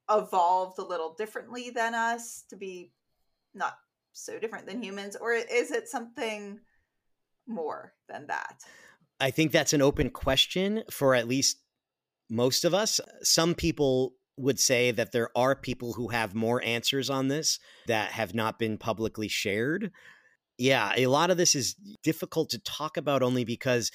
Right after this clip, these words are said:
Speaker 2: there are national security implications is the, i-, is, is the idea, I think. So there are multiple things. So, for instance,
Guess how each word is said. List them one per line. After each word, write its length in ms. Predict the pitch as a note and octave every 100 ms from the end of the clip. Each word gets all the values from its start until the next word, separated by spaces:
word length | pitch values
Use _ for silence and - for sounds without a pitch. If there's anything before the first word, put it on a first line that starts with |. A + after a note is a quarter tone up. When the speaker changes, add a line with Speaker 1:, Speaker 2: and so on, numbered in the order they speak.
| - - - _
Speaker 2:
there 240 | C3 C3
are 640 | B2+ B2+ B2+ B2 A#2 A2+ G2+ - _ _ _ _ _ _ _ -
national 420 | B2+ D3 - D3
security 640 | - B2+ - A#2+ C#3+ E3+ E3+
implications 760 | E3 E3 F3 F3 F3 F3 E3+
is 260 | D3+ C#3+ A#2+
the, 560 | D3 D3 C#3+ C3+ - - - _ _ _ _
i-, 40 |
is, 640 | C#4 - - F#3 - C3 B2
is 260 | C#3 A#2+ -
the 160 | C#3
idea, 380 | C#3 C3 C3 D3
I 100 | C#3
think. 320 | - D#3 D#3 - _
So 400 | - E3 C3+ B2 -
there 380 | - C#3 C3
are 60 | B2+
multiple 560 | C3 E3+ F3 C#3+ C3 -
things. 240 | C3 G#2 -
So, 160 | C3
for 180 | A#2 D3
instance, 300 | C#3+ D3+ -